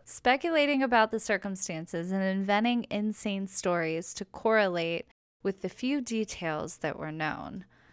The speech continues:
So that's what the press was doing. And then here's another article about, uh, how they sent dogs out to search for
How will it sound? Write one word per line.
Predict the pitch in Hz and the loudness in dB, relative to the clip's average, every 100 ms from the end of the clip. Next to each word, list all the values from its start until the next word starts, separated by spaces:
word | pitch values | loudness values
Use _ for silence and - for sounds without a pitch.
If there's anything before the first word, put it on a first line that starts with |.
| - - _ | -20 -20 _
So | 175 | -2
that's | 156 156 - | 0 0 -2
what | - | -10
the | |
press | - 87 - - | -8 -10 -10 -10
was | 139 | -8
doing. | - - 95 - 202 190 _ _ _ - | -8 -8 -8 -10 -10 -14 _ _ _ -10
And | 160 156 | -8 -6
then | 160 | -8
here's | 156 170 165 | -8 -8 -8
another | 160 165 160 160 160 - - | -8 -8 -6 -6 -8 -12 -6
article | 156 160 - 165 165 160 165 - _ _ _ | -4 -4 -6 -2 -2 -2 -6 -14 _ _ _
about, | 208 180 165 170 - _ _ _ _ _ - | -2 0 2 0 -2 _ _ _ _ _ -6
uh, | 175 165 | -2 -2
how | 170 185 | 2 2
they | 175 | 2
sent | 175 170 160 | -2 -4 -2
dogs | 165 165 170 - | -2 -2 -4 -4
out | 165 165 - | -2 -2 -6
to | - 185 | -8 -8
search | - 156 - - | -6 -6 -6 -10
for | - - 87 - 196 | -6 -4 -2 -4 -6